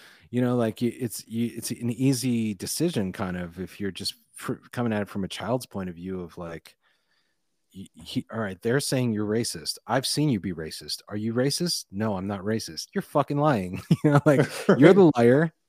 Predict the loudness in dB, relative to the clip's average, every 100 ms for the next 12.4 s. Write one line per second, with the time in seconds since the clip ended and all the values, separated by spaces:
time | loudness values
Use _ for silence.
0 | -2 2 6 6 8 8 8 8 4 0
1 | -6 -6 -4 2 2 6 6 8 4 4
2 | 2 2 2 2 0 -2 -8 -4 -2 -2
3 | -4 -2 -2 0 -2 -4 _ _ _ _
4 | -8 -6 -6 -10 _ _ _ _ -20 -20
5 | _ -6 -4 -4 -6 -2 4 6 8 6
6 | 6 4 4 -2 -4 -6 -10 _ _ _
7 | -20 -12 -12 -12 _ -4 -4 -2 -2 0
8 | -2 -6 -2 -2 0 -2 -2 -4 -2 0
9 | 2 2 0 -2 -4 -4 -4 -4 -6 _
10 | _ _ _ _ -4 0 2 2 -2 -4
11 | -4 -6 -4 0 0 0 -2 -2 -2 -2
12 | -2 -6 -6 -6